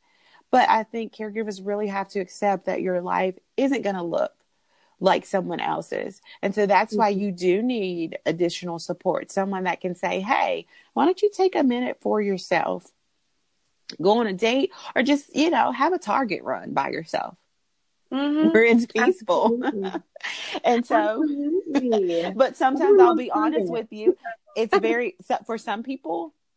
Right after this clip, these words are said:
Speaker 1: it's very hard to find that
Speaker 2: Mm-hmm.
Speaker 1: support. You know, and I
Speaker 2: So
Speaker 1: think
Speaker 2: what
Speaker 1: it's,
Speaker 2: would you,
Speaker 1: yeah.
Speaker 2: what would you say to them? So if you need someone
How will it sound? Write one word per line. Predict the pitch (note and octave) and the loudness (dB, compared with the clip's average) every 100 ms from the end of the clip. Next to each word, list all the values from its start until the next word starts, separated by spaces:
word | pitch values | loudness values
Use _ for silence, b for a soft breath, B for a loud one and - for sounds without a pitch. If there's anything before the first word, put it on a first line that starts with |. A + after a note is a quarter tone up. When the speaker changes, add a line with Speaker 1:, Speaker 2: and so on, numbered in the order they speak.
| _ | _
Speaker 1:
it's | A#3+ G#3+ | -12 -12
very | F#3+ G3 G3 | -6 -4 -4
hard | G3+ F#3+ G3 G2 - G3 - | -6 -6 -6 -4 -6 -12 -16
to | - | -12
find | G3 F#3 F3 E3+ | -8 -6 -6 -8
that | - | -10
Speaker 2:
Mm-hmm. | - A3 | -6 -4
Speaker 1:
support. | G#3+ G3 G#3 - _ _ _ _ _ _ _ _ _ _ _ _ - B B B | -2 -4 -6 -12 _ _ _ _ _ _ _ _ _ _ _ _ -20 B B B
You | F3+ | 0
know, | F#3+ | 2
and | F3+ | 2
I | F3+ | 2
Speaker 2:
So | |
Speaker 1:
think | G3+ | 2
Speaker 2:
what | - | 0
Speaker 1:
it's, | C#4 | -2
Speaker 2:
would | A3+ | -2
you, | C#4 | 2
Speaker 1:
yeah. | C#4 - | 2 2
Speaker 2:
what | B3+ A#3+ | -2 -2
would | C4+ | -4
you | B3 B3+ - | -6 -16 -6
say | A3+ A3+ | -2 0
to | A#3 | 0
them? | G#3 F#3+ E3 G#3 A3 B B - | 2 2 0 -4 -8 B B 2
So | G#3+ | 4
if | G#3 | 4
you | A#3 A#3 | 2 2
need | G#3+ A3 | 2 0
someone | G#3+ G3+ F3 F3+ | 0 2 2 0